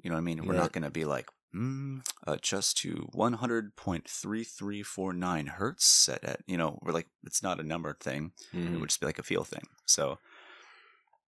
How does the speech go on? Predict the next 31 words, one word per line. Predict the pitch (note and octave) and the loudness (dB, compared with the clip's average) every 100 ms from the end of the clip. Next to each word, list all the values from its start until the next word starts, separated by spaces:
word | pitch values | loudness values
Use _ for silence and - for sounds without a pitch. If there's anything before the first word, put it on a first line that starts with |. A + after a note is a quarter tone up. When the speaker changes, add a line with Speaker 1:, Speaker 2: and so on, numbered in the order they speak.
| - | -2
Speaker 1:
I | F2 | -2
think | - D#2+ | 0 -4
that | - - | -2 -2
the | C#2+ | -2
greater | D2+ D2 - | 0 0 -2
the | - | -6
feel, | - - G#2 D2+ D#2 - - - - - - - - - - - | -6 -2 0 0 0 -6 -18 -18 -16 -16 -18 -18 -18 -20 -18 -4
uh, | A1+ A1+ A#1 | -2 -2 -4
the | - | -2
more | D#2 D2 | -2 -2
powerful | - C2+ - | -2 -2 -4
the | C#2+ | -4
effect. | C#2+ - - - - | -2 0 0 -2 0
So | - C2+ B1 A#1+ - - _ _ _ _ - | 4 4 2 -4 -8 -14 _ _ _ _ -6
it | C#2 | -4
would | C2+ | -4
make | C#2 D2 | -4 -4
the | - | 4
same | - E2 D#2+ | 6 6 6
sense | D2+ C#2+ D2 - | 6 6 6 4
that | D2 - | 4 0
you | D2 | -6
could | - C2+ B1+ - | -2 -2 -4 -10
affect | - B1+ - - - _ - | -6 -4 -4 -6 -6 _ -2
electronics, | D#2 D#2+ - G2 - - - | -2 0 2 2 2 4 4
you | E2 | 2
know, | D2 C#2+ | -4 -2
lights | D2 D#2+ - | 0 4 6
start | - - | 4 0
to | C#2+ | -6
dim. | D2 B1+ G#1+ | -4 -4 -6